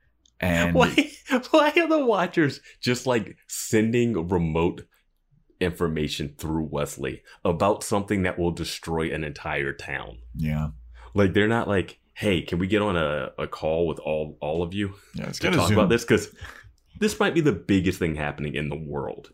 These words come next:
Speaker 2: at this point. Like, what are they doing? They're just sitting there like, "Is, is that teenage girl, is she, is she focused on this?"
Speaker 1: Well, Buffy can't focus on the Ascension because her lover has been poisoned.
Speaker 2: Yeah.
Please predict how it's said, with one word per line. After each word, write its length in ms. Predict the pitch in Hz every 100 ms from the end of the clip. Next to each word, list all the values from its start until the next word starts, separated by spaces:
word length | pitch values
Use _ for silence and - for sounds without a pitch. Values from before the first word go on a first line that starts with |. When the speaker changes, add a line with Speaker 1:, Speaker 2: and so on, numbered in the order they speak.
| -
Speaker 2:
at 140 | 67
this 140 | 71
point. 280 | - 69 - - _
Like, 180 | 95 -
what 180 | 127 196
are 120 | 170
they 140 | 127
doing? 220 | 95 92
They're 100 | 85
just 160 | 104 -
sitting 180 | 110 92
there 140 | 85
like, 300 | 80 78 - _ _ _ _
"Is, 220 | - 101 - -
is 180 | 110
that 220 | 135 147 147
teenage 380 | 131 123 120
girl, 440 | 98 87 98 - - _
is 80 | -
she, 280 | 110 110 -
is 60 | 98
she 120 | 123
focused 420 | - 104 - -
on 100 | 131
this?" 300 | 135 - - _ _ -
Speaker 1:
Well, 280 | 101 107 98
Buffy 320 | 92 143 175
can't 280 | 98 113 101
focus 380 | 90 87 - -
on 140 | 82
the 100 | 82
Ascension 420 | 80 - 87 87 87
because 460 | 85 - 92 92
her 260 | 101 139 147
lover 760 | 131 139 160 165 143 139 127
has 140 | 117 104
been 260 | 127 117 113
poisoned. 720 | 95 104 104 87 95 90 85 - _ _ _ _ _
Speaker 2:
Yeah. 280 | - 82 76